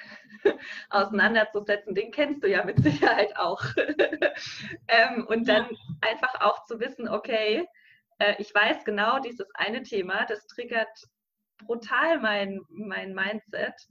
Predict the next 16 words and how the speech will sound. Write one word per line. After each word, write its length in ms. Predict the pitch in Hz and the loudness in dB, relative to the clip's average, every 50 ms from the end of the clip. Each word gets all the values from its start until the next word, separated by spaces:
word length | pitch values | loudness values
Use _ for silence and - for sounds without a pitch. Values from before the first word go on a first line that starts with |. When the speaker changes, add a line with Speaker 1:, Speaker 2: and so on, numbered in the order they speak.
| 208 - - _ _ _ _ _ | -20 -20 -20 _ _ _ _ _
Speaker 1:
Ich 160 | - 214 - | -14 -14 -2
weiß 300 | 214 226 233 262 311 - - | 0 0 2 2 -2 -4 -6
genau, 440 | 233 226 214 202 190 190 214 - - | -4 -2 -2 0 0 0 0 -2 -2
wenn 140 | 214 208 | -6 -6
ich 220 | 208 233 226 - _ | -6 -8 -10 -10 _
darüber 540 | - 208 226 294 285 277 277 247 247 240 233 | -2 0 0 0 -2 -6 -6 -6 -4 -4 -2
jetzt 220 | 220 208 208 - _ | -4 -4 -6 -6 _
was 200 | 196 220 - - | -6 -6 -6 -8
lese 580 | 190 185 185 190 196 208 - 185 185 202 214 - | -10 -8 -6 -6 -8 -8 -10 -8 -6 -6 -4 -4
oder 180 | - 190 202 190 | -4 -4 -4 -4
wenn 100 | 196 202 | -4 -8
ich 120 | 208 - | -8 -2
dazu 580 | - 208 220 240 233 - - - _ _ - 247 | 0 2 2 2 0 -2 -6 -12 _ _ -12 -4
jetzt 220 | 220 220 220 - | -4 -4 -4 -2
was 160 | 196 214 - - | -4 -6 -6 -4
anschaue, 680 | - 196 208 214 - - 202 175 180 185 202 247 285 | -4 -4 -4 -6 -6 -8 -6 -6 -4 -2 -2 -4 -4